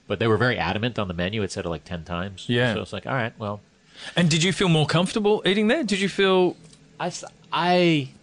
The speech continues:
Speaker 1: no, I mean, it's easy enough to tip at a bar or anywhere, but it,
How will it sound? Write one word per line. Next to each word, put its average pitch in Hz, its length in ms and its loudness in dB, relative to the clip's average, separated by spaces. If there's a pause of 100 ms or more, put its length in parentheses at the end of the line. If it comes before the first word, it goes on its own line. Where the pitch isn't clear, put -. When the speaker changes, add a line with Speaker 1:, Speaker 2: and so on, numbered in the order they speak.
(1400)
Speaker 1:
no, 180 100 -8
I 143 120 -4
mean, 165 160 -2
it's 151 120 -10
easy 165 260 0
enough 135 240 -2
to - 80 -12
tip 127 200 -2
at 113 60 -2
a 107 60 0
bar 117 420 0
or 104 80 0
anywhere, 131 420 -2
but 110 280 -2
it, 98 140 -6